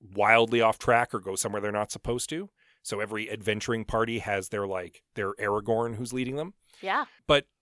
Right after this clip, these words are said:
Speaker 1: you're also gonna have people who just wanna stay at the hotel.
Speaker 2: Sure. And just, like, be in the world for a little while.
Speaker 1: Exactly. And I think that you have little stuff that's going on there, too. So they can still have their own little adventure, but they don't have to leave the resort.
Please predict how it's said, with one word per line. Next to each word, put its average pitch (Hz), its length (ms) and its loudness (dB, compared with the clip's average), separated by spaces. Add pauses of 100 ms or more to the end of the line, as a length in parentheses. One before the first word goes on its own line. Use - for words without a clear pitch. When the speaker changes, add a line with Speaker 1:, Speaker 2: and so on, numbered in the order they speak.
Speaker 1:
you're 160 200 2
also - 200 0
gonna 330 160 -2
have 226 100 -6
people 214 240 -2
who 156 60 2
just 147 160 -4
wanna 143 120 0
stay - 140 -4
at 113 80 -2
the - 80 -12
hotel. - 460 -10 (360)
Speaker 2:
Sure. 480 360 -2
And 202 160 -4
just, 220 200 0
like, 175 380 0
be 214 220 -2
in 208 300 2
the 185 120 6
world 180 500 4
for 160 180 -2
a 151 80 2
little 143 220 -4
while. 131 220 -2
Speaker 1:
Exactly. 139 640 4
And 135 160 0
I 143 80 4
think 147 280 -4
that 143 180 2
you 135 120 -6
have 131 280 0
little 120 220 0
stuff - 360 0
that's 113 220 -4
going 113 260 2
on 110 280 0
there, 123 280 2
too. 190 260 -6
So - 120 -6
they 170 100 0
can 180 160 -10
still 156 260 0
have 139 180 -2
their 120 120 2
own 120 140 0
little 107 160 -2
adventure, 135 460 0
but 120 120 -2
they 139 80 -4
don't 139 160 0
have 127 220 -2
to 127 80 -6
leave 110 240 -6
the 107 100 -4
resort. 95 640 -10